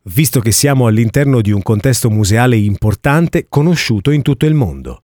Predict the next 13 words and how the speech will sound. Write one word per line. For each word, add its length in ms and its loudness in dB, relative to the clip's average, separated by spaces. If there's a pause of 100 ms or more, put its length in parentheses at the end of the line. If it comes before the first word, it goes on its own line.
(220)
Nella 300 2
parte 260 0
alta 300 2
della 220 0
vetrina 580 2
vedete 400 0
un 200 2
condensatore 880 0
per 140 0
altissime 580 0
tensioni, 680 0
quindici 540 0
kilovolt, 680 0